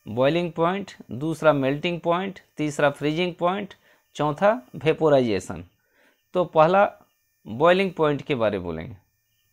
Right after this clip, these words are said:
ये देखिए, यहाँ देखिए, ये इसको हीट किया जा रहा है।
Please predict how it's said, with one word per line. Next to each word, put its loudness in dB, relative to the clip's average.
ये -4
देखिए, -6
यहाँ -6
देखिए, -4
ये -4
इसको -4
हीट -4
किया 2
जा 2
रहा 2
है। -6